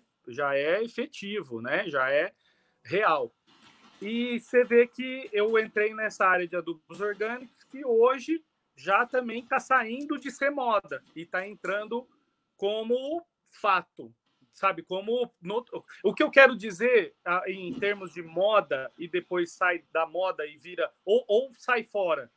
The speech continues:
de linha, ou entra de vez no costume do, do, das pessoas, é, é, é um exemplo, por exemplo,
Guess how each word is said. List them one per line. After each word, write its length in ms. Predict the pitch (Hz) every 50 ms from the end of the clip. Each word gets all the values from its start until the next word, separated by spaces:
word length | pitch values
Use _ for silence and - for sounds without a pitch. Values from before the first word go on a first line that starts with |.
| _ _ _
de 160 | 143 131 208
linha, 440 | 208 196 202 202 185 165 143 123 - _ _ _ _ _ _ _ -
ou 300 | 190 220 247 254 240 _ _ _ _
entra 420 | 190 214 247 294 320 - 254 247
de 140 | 240 208 233
vez 300 | 180 220 208 208 190 170
no 120 | 196 196
costume 640 | 175 _ 185 160 - - _ - 233 240 226 202 175
do, 240 | - 160 151 - -
do, 260 | 139 131 139 135 123 -
das 180 | - 139 131 -
pessoas, 600 | _ 131 120 - - 220 233 196 135 117 - - - - _ _ _ _ _ _ _ _ _
é, 80 | 165 208
é, 460 | 233 226 226 226 220 220 220 220 220
é 40 | 220
um 140 | 240 254 254
exemplo, 520 | 233 190 170 226 247 262 240 233 196 175
por 140 | - 180 170
exemplo, 600 | 160 156 143 196 233 247 233 180 _ 175 156 143